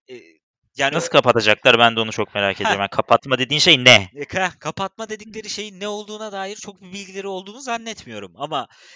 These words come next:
Speaker 2: Bir
Speaker 1: büyük,
Speaker 2: banka değil ki bu, yani.
Speaker 1: Heh, şimdi onu da konuşuruz zaten. Hani,
Speaker 2: Hı.
Speaker 1: çünkü bu çok basit şeylere cevap vermek lazım ki yeni girenler, eee, biraz soru ise, soru işaretlerini kafalarından silelim.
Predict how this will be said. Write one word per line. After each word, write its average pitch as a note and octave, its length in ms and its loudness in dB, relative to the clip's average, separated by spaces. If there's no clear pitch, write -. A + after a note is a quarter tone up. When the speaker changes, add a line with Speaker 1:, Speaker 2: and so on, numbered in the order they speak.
Speaker 2:
Bir A#2 60 -2
Speaker 1:
büyük, D3+ 60 -6
Speaker 2:
banka A2 320 4
değil F#3+ 120 -10
ki B2+ 180 -10
bu, A#2 40 -12
yani. A2 360 -8
Speaker 1:
Heh, G3+ 220 -4
şimdi F3 240 -8
onu G3 160 -6
da A#3 80 -6
konuşuruz G#2+ 480 -14
zaten. G2+ 300 -10
Hani, B2+ 260 -10
Speaker 2:
Hı. G#2+ 160 -16
Speaker 1:
çünkü C#3+ 280 -14
bu E3+ 160 -14
çok - 260 -12
basit F3+ 240 -12
şeylere F3 360 -12
cevap D3 280 -10
vermek F3 340 -10
lazım F3 260 -14
ki A2 120 -20
yeni B2 160 -14
girenler, D#3 440 -12
eee, G#2 280 -10
biraz C#3+ 220 -10
soru B2+ 240 -18
ise, C3 360 -16
soru A#2 220 -20
işaretlerini C#3 400 -16
kafalarından B2 500 -12
silelim. G2+ 380 -20